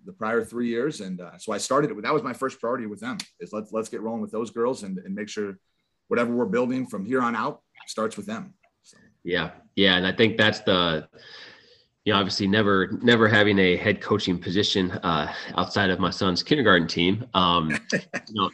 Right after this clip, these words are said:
Speaker 2: it's, it's, it sounds to me like that's, that would be the best approach, would be to, you know, get the buy-in from the older girls,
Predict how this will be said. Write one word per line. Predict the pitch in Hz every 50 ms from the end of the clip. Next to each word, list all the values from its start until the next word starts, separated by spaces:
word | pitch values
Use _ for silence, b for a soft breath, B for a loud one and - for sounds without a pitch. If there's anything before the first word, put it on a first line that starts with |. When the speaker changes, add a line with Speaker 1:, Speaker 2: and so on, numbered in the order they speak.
| - -
Speaker 2:
it's, | 117 110 - - -
it's, | - 113 107 - - - - - - - -
it | - 117 -
sounds | - - 135 120 120 117 113 - -
to |
me | 117 113 110
like | 110 101 95 - -
that's, | - 101 98 98 - - - - _ _ -
that | 104 98 95
would | 98 95
be | 85 98 90
the | 87 -
best | 92 87 82 - -
approach, | - - - 90 85 82 82 - -
would | - 82 76 73
be | 87 82 80 78
to, | - - 87
you | 80 78 78 78 76
know, | 78 73 73 - -
get | 98 92 -
the | 95
buy-in | 85 87 82 80 82 82 82 80 80 80
from | - - - 92 82 85
the | 85 82 80 78 76 - - - -
older | 95 92 87 90 80
girls, | 78 80 80 82 80 76 73 - - -